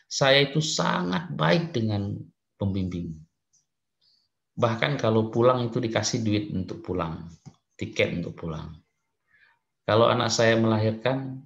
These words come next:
dikasih, eh, apa namanya, uang untuk istri melahirkan. Jadi sampai hal-hal yang pribadi pun pembimbing peduli. Nah, jangan suka menipu, jangan suka ngeles. Kalau salah, akui salah.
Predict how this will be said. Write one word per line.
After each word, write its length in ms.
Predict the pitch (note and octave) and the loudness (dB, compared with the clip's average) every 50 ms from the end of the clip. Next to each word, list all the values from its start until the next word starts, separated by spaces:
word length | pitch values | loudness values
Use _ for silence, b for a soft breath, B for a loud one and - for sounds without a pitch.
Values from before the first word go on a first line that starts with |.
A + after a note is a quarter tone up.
| _ _ | _ _
dikasih, 800 | _ - G#2+ A2 - G#2+ G#2 - - B2+ B2 A#2+ A#2+ B2+ - - - - _ _ _ _ _ _ _ F#2+ | _ -8 -6 -4 -2 -2 -2 -2 -4 -4 -4 -4 -4 -6 -8 -10 -16 -20 _ _ _ _ _ _ _ -8
eh, 300 | F#2 F#2+ F#2+ F#2 F#2 F#2 | -8 -8 -8 -10 -10 -12
apa 220 | G2 G#2+ - - A2+ | -12 -12 -8 -6 -6
namanya, 600 | G#2+ G#2+ G#2+ A2 A2 A2 G#2+ G#2+ A2+ A2+ A2+ A2+ A2+ - _ _ _ _ _ _ _ _ | -4 -4 -2 -2 -2 -2 -2 -2 -2 -4 -4 -6 -10 -14 _ _ _ _ _ _ _ _
uang 480 | - A2+ A2+ B2+ B2 A2 G2 F2+ F2+ E2+ | 0 4 6 6 6 6 2 -2 -4 -4
untuk 300 | - F#2 E2+ - - - _ _ _ _ _ | -6 -6 -8 -8 -12 -18 _ _ _ _ _
istri 320 | - - - - G2 F2 E2 | -4 -4 -2 -2 -4 -4 -4
melahirkan. 680 | E2+ E2 D#2+ D#2+ D#2 D#2 - - - - - - - - _ _ _ _ _ _ B B B B B B B B B _ | -4 -4 -4 -6 -8 -10 -10 -12 -12 -12 -12 -14 -16 -20 _ _ _ _ _ _ B B B B B B B B B _
Jadi 120 | C3 D#3 - | 2 4 6
sampai 320 | - G3 E3 D#3+ D#3 G3+ E3+ | 6 6 6 6 6 4 6
hal-hal 320 | D#3 F3 E3 D3+ D#3 D#3 D3+ D3 C#3 | 6 6 6 6 6 4 4 2 0
yang 20 | |
pribadi 560 | - - C#3 B2+ A#2+ A2 A2 A2 G#2+ G#2+ - - | 0 -2 -2 2 2 2 4 4 2 0 0 0
pun 240 | E3 G3 G3+ F3 | 0 0 2 2
pembimbing 400 | C3+ B2+ B2+ A#2+ A#2 A#2+ C3+ C3+ | 2 0 2 2 2 0 0 -2
peduli. 640 | - - A2 G#2 F#2+ F2+ F2+ F2+ F2+ - F2 F#2+ G2+ - - _ _ _ _ _ - G2+ - | -2 -4 -4 -4 -4 -4 -4 -6 -6 -8 -10 -12 -16 -18 -20 _ _ _ _ _ -20 -18 -18
Nah, 500 | - - - - - - A2+ - - G2+ G2 _ _ B B B B B B B B B B B B _ _ _ - | -18 -18 -18 -20 -20 -20 -20 -20 -20 -20 -20 _ _ B B B B B B B B B B B B _ _ _ -2
jangan 320 | A2 A2 A#2 C#3+ F#3 F3+ | 2 4 4 6 6 4
suka 240 | E3 - E3+ - F3 | 4 2 2 4 4
menipu, 840 | F3 F3 F3+ F3 F3 E3+ E3+ - E3 E3 D#3+ D#3+ D#3 D#3 D3+ C#3+ C3 | 6 6 6 6 4 4 2 2 2 4 4 6 6 4 4 2 2
jangan 260 | A#2 A#2+ A#2+ C3+ D#3 E3 D#3 | 2 4 4 6 4 4 2
suka 320 | - E3 E3 D#3+ D3 - | 2 2 2 2 0 2
ngeles. 640 | D3 D3+ D3 D3 D3 C#3+ C#3 C#3 C#3 C3 - - - | 0 0 0 2 2 2 2 2 0 -2 -6 -10 -12
Kalau 220 | - - A#2 B2+ C3+ | -6 -2 0 0 0
salah, 400 | - - D3 D#3 F3 E3 D#3 - | 0 0 2 2 2 2 0 -4
akui 260 | D#3+ - - E3+ E3+ | -6 -4 0 2 2
salah. 320 | E3 D#3+ B2+ G#2 F2 - | 2 2 -2 -4 -4 -6